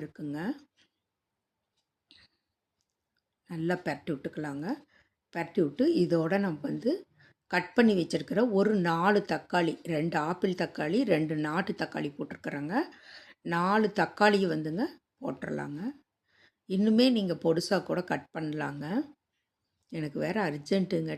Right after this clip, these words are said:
டைம் ஆயிப்போச்சுன்னு நான் கட் பண்ணி போட்டேங்க. இதோட அரை டீஸ்பூன் மஞ்சத்தூள் போட்டுக்கலாங்க.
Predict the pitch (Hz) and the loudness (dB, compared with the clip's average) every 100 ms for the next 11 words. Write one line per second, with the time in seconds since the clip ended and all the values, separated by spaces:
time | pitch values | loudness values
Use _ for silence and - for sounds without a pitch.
0 | - 147 165 180 165 - 160 - 170 185 | -4 -2 -2 -2 -4 -4 -6 -4 -4 -4
1 | 151 147 143 - 151 151 143 139 147 143 | -6 -8 -12 -8 -8 -6 -8 -8 -10 -4
2 | 226 202 156 147 170 302 - - - - | 0 2 2 -2 -2 -4 -8 -20 -20 -20
3 | - - 180 165 180 190 - 208 185 147 | -8 -2 0 2 2 2 -2 0 0 0
4 | 151 175 175 160 - - - 151 139 | -2 0 0 0 -4 -8 -8 -8 -6